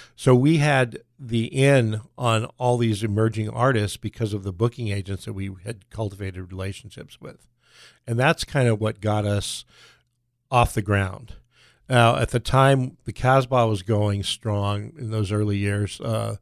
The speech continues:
the only other place that was doing shows was, well, Brick by Brick was still, had just become Brick by Brick around that same time. But the ownership they had back then was really just not up to the task. So they kinda,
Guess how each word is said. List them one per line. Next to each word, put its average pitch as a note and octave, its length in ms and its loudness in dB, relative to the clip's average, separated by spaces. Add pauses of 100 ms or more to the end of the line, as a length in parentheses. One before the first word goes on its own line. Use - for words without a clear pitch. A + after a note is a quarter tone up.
(460)
the C#3 80 2
only G3 180 6
other E3+ 160 6
place C3 380 4
that C3 80 -2
was G#2+ 140 0
doing A2+ 280 2
shows G#2+ 500 2
was, G#2 340 -2 (380)
well, A#2 140 -2
Brick D3 260 2
by D3 140 6
Brick A2+ 400 2
was G2 180 0
still, A2+ 540 -4 (140)
had G#2 160 -4
just A2+ 240 -4 (120)
become G#2 360 -4
Brick G2+ 200 -4
by G#2+ 140 -4
Brick G2 260 -4
around G2 280 -4
that A2+ 160 -10
same G#2+ 240 -12
time. G#2 340 -6 (420)
But B2+ 140 4
the A#2+ 140 6
ownership B2+ 420 4
they A2+ 120 0
had G#2+ 220 2
back G#2 220 0
then G2+ 200 -2
was G2 220 -4
really G#2 480 -2
just - 300 -12 (100)
not G#2 420 -4 (140)
up A2 180 -4
to G#2 100 -8
the G2 100 -8
task. G2 540 -4
So G#2+ 180 -6
they G#2 140 -6
kinda, F#2+ 360 -4